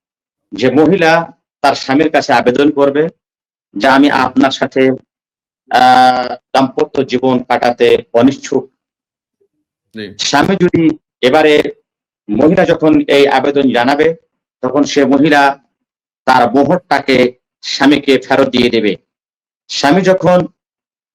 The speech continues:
Speaker 1: মোহরটা নিয়ে নেবে, তখন স্বামী মোহরের বিনিময়ে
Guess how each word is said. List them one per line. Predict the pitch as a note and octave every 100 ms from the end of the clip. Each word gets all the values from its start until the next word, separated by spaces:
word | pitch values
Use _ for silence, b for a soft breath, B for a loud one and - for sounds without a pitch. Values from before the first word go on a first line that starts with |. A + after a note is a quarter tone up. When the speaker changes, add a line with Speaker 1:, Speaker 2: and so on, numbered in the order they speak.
| -
Speaker 1:
মোহরটা | C3 F#3+ F#3+ E3+
নিয়ে | D3 E3
নেবে, | E3+ D#3 E3+
তখন | E3 C#3+ D3+
স্বামী | - D3 D3
মোহরের | B2+ C#3+ F#3+ F3 D3
বিনিময়ে | B2+ F#3 D#3+ C#3+